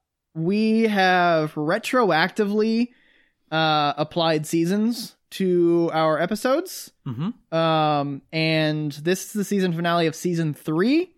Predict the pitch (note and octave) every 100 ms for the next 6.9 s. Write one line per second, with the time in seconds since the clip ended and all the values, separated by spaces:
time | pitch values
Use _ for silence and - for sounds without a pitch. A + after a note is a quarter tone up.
0 | _ _ _ - E3 E3 D#3 C#3 E3 D#3+
1 | C#3+ C#3 - - F3 D4 - - - -
2 | B2 D3+ D#3+ D#3+ D#3+ D#3 D3 D3 C#3+ D3+
3 | D3+ - C4 C4+ G3+ - - - - E3
4 | D#3+ D3+ E3+ F3 F#3 - E3 D#3+ D3+ D#3
5 | D#3 D#3 D3+ D3+ D3 - E3+ E3+ E3 D#3+
6 | D3+ C#3+ D#3 C#3 C3+ - E3 A2+ -